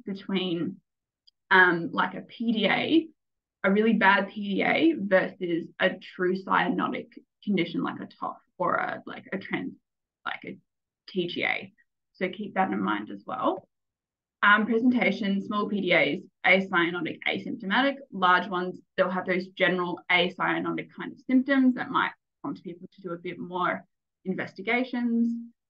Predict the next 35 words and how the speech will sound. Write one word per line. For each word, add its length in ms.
examinations. 920
Large 540
P 220
D 80
As 260
will 140
have 440
a 420
l-, 260
loud, 560
continuous 800
murmur, 500
loudest 560
at 180
S 200
two, 260
because 280
it's 160
a, 340
like, 160
an 200
open 500
kind 220
of 200
tube 340
that's 240
outside 460
of 120
the 80
heart, 520
it, 140
and 100
has 200
constant 540
flow 180